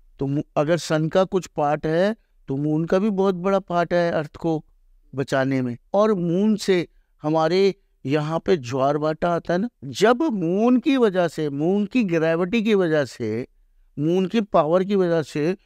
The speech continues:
पूरे का पूरा सी उठ के बाहर आने को हो जाता है, वाटर लेवल बढ़ जाता है। तो हमारी तो औकात ही क्या है? हमारे ब्लड को वो उठा नहीं, बिठा नहीं सकता है।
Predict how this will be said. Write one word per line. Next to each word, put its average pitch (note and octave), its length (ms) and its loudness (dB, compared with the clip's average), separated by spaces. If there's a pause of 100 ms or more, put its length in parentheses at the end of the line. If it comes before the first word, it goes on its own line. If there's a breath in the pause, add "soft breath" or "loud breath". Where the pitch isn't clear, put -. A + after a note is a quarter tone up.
(360)
पूरे G3+ 300 4
का A#3 120 2
पूरा A3 380 0
सी C4 1200 0
उठ B3+ 260 0
के A#3+ 160 4
बाहर E3+ 300 4
आने E3 240 0
को E3 160 -2
हो D3 120 0
जाता B2+ 400 0
है, B2 400 -2 (340)
वाटर E3+ 340 2
लेवल E3+ 420 2
बढ़ E3+ 160 -2
जाता D#3+ 280 0
है। G3 60 2
तो B3 140 2
हमारी D3 500 -2
तो A3 140 -2
औकात D3+ 400 -2
ही D3+ 60 -6
क्या F3+ 160 -2
है? - 60 -6 (840)
हमारे D3 320 2
ब्लड D#3+ 420 0
को F#3+ 260 2
वो F#3 260 2
उठा C#3+ 260 0
नहीं, G3+ 160 2
बिठा D#3 340 -2
नहीं G#3+ 140 0
सकता G#3 360 -2
है। D3 120 -2